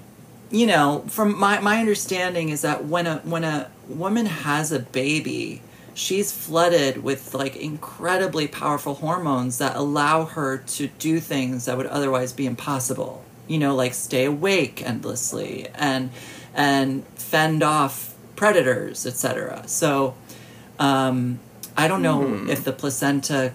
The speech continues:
Speaker 1: helps more, makes you even more powerful, but, um, that is a thing.
Speaker 2: That's what they're banking on?
Speaker 1: I don't know. Okay, so now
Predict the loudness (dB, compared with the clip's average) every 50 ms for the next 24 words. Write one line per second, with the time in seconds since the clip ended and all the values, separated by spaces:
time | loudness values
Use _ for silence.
0 | -6 -8 -4 -2 0 0 0 0 0 -2 -4 -6 -4 -2 0 0 2 2 2 2
1 | 2 2 2 2 0 -2 -2 -2 -4 -2 -2 -2 -2 -2 -2 -4 -6 -8 -6 -4
2 | -2 0 0 0 -2 -2 0 0 2 2 0 0 -2 -2 -2 0 0 0 -2 -4
3 | -8 -8 -4 -2 0 0 0 0 -2 -2 -2 0 0 -2 -4 -6 -6 -4 -4 -2
4 | -2 -4 -4 -6 -8 -6 -6 -8 -8 -8 -12 -18 -20 -10 -2 0 0 0 0 -2
5 | -4 -2 -2 -2 -2 -2 -2 -2 -4 -4 -4 -4 -4 -4 -4 -4 -4 -6 -6 -8
6 | -10 -12 -16 -20 -20 -20 -20 -20 -20 -20 -20 -20 -20 -20 -18 -10 -6 -4 -2 0
7 | 2 2 2 2 2 2 0 0 -2 -6 -8 -6 -2 2 2 2 2 0 -4 -12
8 | -16 -16 -16 -16 -14 -8 -4 0 2 2 2 2 2 2 2 4 4 4 4 2
9 | 0